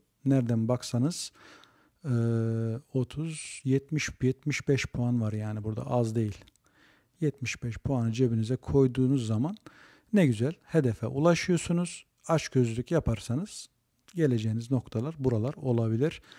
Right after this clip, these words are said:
Bir standart deviation'a ulaşmamış ama bizim için birinci hedefe ulaşması yeterli arkadaşlar. Buna da baktıktan sonra nereye gidelim? Ee,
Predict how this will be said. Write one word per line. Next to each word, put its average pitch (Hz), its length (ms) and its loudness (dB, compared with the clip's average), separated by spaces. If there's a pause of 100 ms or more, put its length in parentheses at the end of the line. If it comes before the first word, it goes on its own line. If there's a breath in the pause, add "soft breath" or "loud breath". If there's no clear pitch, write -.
(300 loud breath)
Bir 139 100 2
standart 110 500 -4
deviation'a 117 500 0
ulaşmamış 117 460 0
ama 151 220 -6
bizim 123 220 -2
için 127 420 -6
birinci 135 360 4
hedefe 107 300 0
ulaşması 127 760 0 (460 loud breath)
yeterli 139 460 6
arkadaşlar. 113 640 2 (100)
Buna 143 220 6
da 120 120 4
baktıktan 120 500 -4
sonra 123 360 -4
nereye 127 300 2
gidelim? 117 380 0 (1160 loud breath)
Ee, 139 40 0